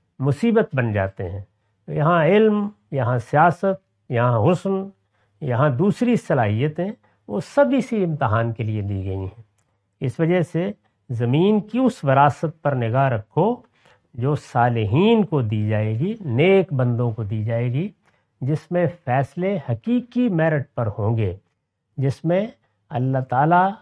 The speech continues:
جو کچھ یہاں ہوا ہے اس کا ایک ایک نتیجہ سامنے رکھ دیں گے اور پھر تمہیں دکھا دیں گے کہ وہ فیصلہ کر رہے ہیں تو وہ فیصلہ کتنا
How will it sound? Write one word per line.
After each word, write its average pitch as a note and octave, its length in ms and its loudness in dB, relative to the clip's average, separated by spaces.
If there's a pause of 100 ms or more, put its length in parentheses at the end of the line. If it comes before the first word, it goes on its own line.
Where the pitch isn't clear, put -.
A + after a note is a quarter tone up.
(400)
جو F3+ 360 4
کچھ A3+ 260 0
یہاں D#3+ 320 2
ہوا C3 360 2
ہے G#3+ 160 2 (220)
اس F3+ 180 -8
کا - 180 -4 (220)
ایک B3 500 0
ایک G3 240 0
نتیجہ D#3+ 400 0 (220)
سامنے A3+ 340 0
رکھ A2 260 -2
دیں G#2 180 -2
گے F2+ 100 -10 (540)
اور C3 200 -4 (220)
پھر C4+ 260 2
تمہیں G3 300 0
دکھا B2 460 2
دیں G#3 260 6
گے B2 160 0 (460)
کہ C3 60 -4
وہ C#3 200 0
فیصلہ B2 420 -2 (140)
کر B2+ 120 -2
رہے E3+ 300 2
ہیں G3 180 2 (440)
تو B2 100 -6
وہ B2 140 0
فیصلہ B2 420 -4 (220)
کتنا F#3 440 -2